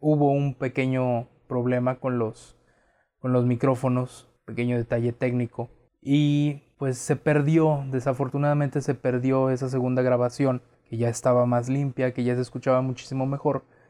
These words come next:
y pues bueno, tuve que utilizar la primera, la limpié lo mejor que pude, y bueno, esto también es parte de la esencia del podcast Profesionales del Fracaso, ya que vamos aprendiendo, vamos creciendo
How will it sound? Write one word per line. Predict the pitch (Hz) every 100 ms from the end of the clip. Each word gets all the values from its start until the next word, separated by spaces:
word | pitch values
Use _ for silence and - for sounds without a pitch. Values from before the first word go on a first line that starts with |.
| _ -
y | 120 117 117 113 117 _ _
pues | 127 123 120 -
bueno, | 127 120 117 _ _ -
tuve | 127 120
que | 117
utilizar | 123 123 123 117 123 120
la | 117
primera, | 120 120 131 123 120 _ -
la | 117 120
limpié | 120 117 139 131
lo | 131
mejor | 127 131 123
que | 127
pude, | 143 139 156 156 _ _ -
y | 135 127 120 120 117 120 - _ _
bueno, | - 127 127 117 - _ -
esto | 139 135 - 151
también | 139 131 139
es | 147 -
parte | 156 156 160
de | 156
la | 143
esencia | 135 147 143 147
del | 139 123
podcast | - 127 - 127 123 - _ _ _ _ _ _
Profesionales | 135 120 120 127 127 127
del | 123 117
Fracaso, | 120 120 120 - 156 _ _ -
ya | 131 117
que | - 139 151 -
vamos | 139 123 123 156 165
aprendiendo, | 156 151 147 151 151 147 151 151 -
vamos | 127 123 127 -
creciendo | 127 120 127 123 123 123